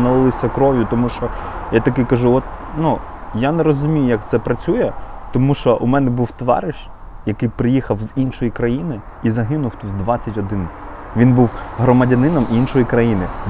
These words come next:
двадцять один рок, і він загинув. А типу, двадцять сім років, альо, у мене дуже багато друзів, які вривалися з дев'ятнадцяти років, малі тіпи там були на той момент,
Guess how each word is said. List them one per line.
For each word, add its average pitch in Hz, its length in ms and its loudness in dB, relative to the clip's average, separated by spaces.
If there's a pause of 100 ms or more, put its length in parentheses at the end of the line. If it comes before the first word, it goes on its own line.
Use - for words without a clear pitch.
двадцять 135 340 4
один 113 220 0
рок, 98 180 4 (720)
і 107 60 2
він 120 180 4
загинув. 117 400 2 (500)
А - 60 4
типу, 160 280 4 (320)
двадцять 151 440 2
сім 156 220 -2
років, 175 320 0 (140)
альо, 113 340 4 (280)
у 117 40 0
мене 175 220 4
дуже 165 220 4
багато 147 340 2
друзів, 127 380 0
які 113 560 2 (840)
вривалися 123 560 4
з 110 40 0
дев'ятнадцяти 120 800 0
років, 98 400 0
малі 107 380 0
тіпи 113 340 0
там 92 220 -2
були 95 260 0
на 101 120 -2
той 107 180 0
момент, 98 360 -2